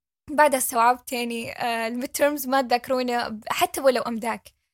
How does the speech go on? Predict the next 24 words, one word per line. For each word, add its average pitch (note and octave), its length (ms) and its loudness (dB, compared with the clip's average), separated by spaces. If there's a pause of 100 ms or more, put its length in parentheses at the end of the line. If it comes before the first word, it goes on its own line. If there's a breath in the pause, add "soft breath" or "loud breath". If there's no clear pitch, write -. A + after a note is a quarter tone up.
(180)
تختم، B3 420 -2
حتى E4+ 240 -4
ولو A3 200 -4
أمداك، A3 320 -4
لأنه B3+ 220 -4
دايم D4 280 2
أقول A3+ 280 -6
هي D#4+ 320 -4 (400 loud breath)
السالفة E4 640 -2
مو D4 180 -4
ب-، - 240 -16
آه، A#2 540 -6 (320)
على A#3+ 180 0
كم C#4+ 240 -4
كمية B3 580 -4 (180)
معلومات A#3 420 -4
حفظت، A#3+ 380 -6
هي C#4 60 -2
على C4+ 200 2
جودة B3+ 360 -2
حفظك، G#3+ 400 -14
على A3+ 120 -6
جودة A#3+ 360 -4
فهمك. G#3+ 320 -10